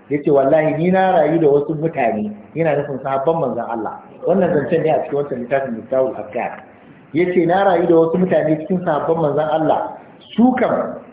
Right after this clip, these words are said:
lokacin su ya fi tsananin, wato, muhimmanci gare su fiye da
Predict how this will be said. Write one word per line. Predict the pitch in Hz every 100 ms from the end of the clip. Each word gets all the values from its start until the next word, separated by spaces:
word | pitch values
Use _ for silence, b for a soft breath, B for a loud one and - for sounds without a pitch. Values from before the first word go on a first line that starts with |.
| 127
lokacin | 175 226 220 156 185 190
su | 175
ya | 156 165 165
fi | 175
tsananin, | 185 185 180 180 185 185 - - - - -
wato, | 139 147 - 143
muhimmanci | 175 180 185 190 190 175
gare | 135 135 151 -
su | 98 - - - -
fiye | 151
da | 202